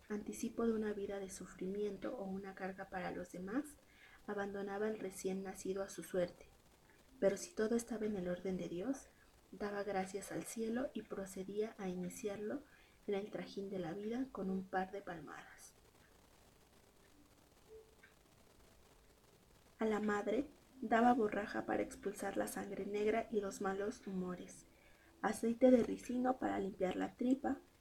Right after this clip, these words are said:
y cerveza con yemas crudas para garanti-, para garantizar abundancia en la leche.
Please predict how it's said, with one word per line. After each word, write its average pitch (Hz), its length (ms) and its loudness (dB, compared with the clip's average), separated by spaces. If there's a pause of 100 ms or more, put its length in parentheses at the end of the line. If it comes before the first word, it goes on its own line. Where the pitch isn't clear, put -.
(240)
y 226 80 2
cerveza 214 540 4
con 196 200 -6
yemas 190 360 -4
crudas 269 460 6
para 190 300 2
garanti-, 180 440 -4
para 208 400 -4 (120)
garantizar 208 680 -2
abundancia 214 800 -4
en 190 140 0
la 175 80 -6
leche. - 380 -10